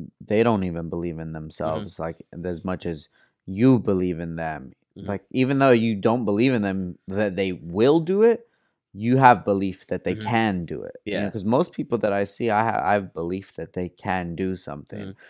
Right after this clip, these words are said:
Speaker 1: They're physically able and they're intelligent enough to be able to comprehend
Speaker 2: Mm-hmm.
Speaker 1: something. But it's just them actually doing it. That's, that's the problem. And
Speaker 2: Yeah.
Speaker 1: that lies within them. So they,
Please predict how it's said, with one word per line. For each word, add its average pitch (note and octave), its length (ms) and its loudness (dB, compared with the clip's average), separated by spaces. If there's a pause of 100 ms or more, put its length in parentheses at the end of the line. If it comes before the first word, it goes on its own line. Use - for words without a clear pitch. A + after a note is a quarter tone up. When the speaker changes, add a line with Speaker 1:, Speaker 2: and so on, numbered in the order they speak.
(160)
Speaker 1:
They're G2 140 0
physically F#2+ 600 0
able E2+ 540 0
and F2 240 -8
they're E2+ 320 -4
intelligent F#2 720 -2 (120)
enough F2+ 600 0 (160)
to - 120 -20
be F#2 120 -6
able E2+ 200 -6
to D#2+ 100 -10 (520)
comprehend G2 640 -2
Speaker 2:
Mm-hmm. - 20 -10
Speaker 1:
something. F2+ 600 -8 (840)
But F#2 140 0
it's F2 220 -6
just - 400 -6 (600)
them G2 400 -2
actually F2+ 520 -4
doing F#2 420 -4
it. E2 180 -8
That's, F#2+ 500 0
that's F#2 280 -4
the E2 80 -10
problem. F2 500 -2
And D#2+ 80 -4
Speaker 2:
Yeah. F2 200 0
Speaker 1:
that G2+ 80 -4
lies A2 340 4
within G#2 400 -2
them. A2+ 320 -2
So - 140 -8
they, A2 240 2